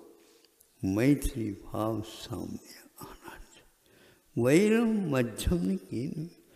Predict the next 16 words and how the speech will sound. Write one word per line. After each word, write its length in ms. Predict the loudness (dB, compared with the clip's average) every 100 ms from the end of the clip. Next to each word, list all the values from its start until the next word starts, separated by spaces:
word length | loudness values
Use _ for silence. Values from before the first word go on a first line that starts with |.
| -20 _ 0
वैर 500 | 6 8 8 8 6
कोई 540 | 4 4 6 6 4
हमारे 640 | 2 -2 -4 -4 -4 -8 -10 -6
विषय 520 | -4 0 4 4 4 4
ही 120 | 4
नहीं। 340 | 4 -2 -12 -20 -20 _ _ -20 _ _ _ _ _ _ _ _ _ _ _ _ _ _ _ _ _ _ _ _ -2 6
तम 160 | 8
नानम 760 | 10 10 8 8 6 4 2 -2
जिन 260 | -2 -2
शासने 800 | -4 -4 -2 -4 -4 -2 0 0 -4 -16 -20 _ _ _ _ _ _ _ _ _ _ _ _ _ 6
भनिलो, 600 | 6 6 -4 -6 -8 -12 -14 -2
वह 380 | 4 4 4 2
ज्ञान 640 | 2 4 6 6 4 -2 -14 -18 -20 -20 -18 -4
सम्यक 560 | 0 0 2 0 0 -2
दर्शन 400 | -2 -2 -4 -6
सहित 760 | -4 -2 2 4 2 -4 -16